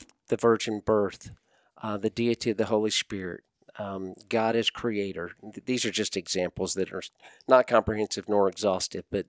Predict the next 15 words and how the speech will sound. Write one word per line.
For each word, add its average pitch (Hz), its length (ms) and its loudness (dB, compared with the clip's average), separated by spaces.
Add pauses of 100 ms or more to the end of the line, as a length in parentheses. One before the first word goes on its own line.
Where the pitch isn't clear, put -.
(160)
those 117 220 8
examples. 101 600 -6 (400)
And 127 120 4
we 127 80 8
think 143 320 4
of 113 100 2
secondary 123 840 0
things 107 420 0
such - 380 0
as, 101 460 0
um, 92 460 -4 (800)
tattoo, 107 760 0 (340)
um, 92 420 -10 (600)
buying 107 540 2
a 101 180 -2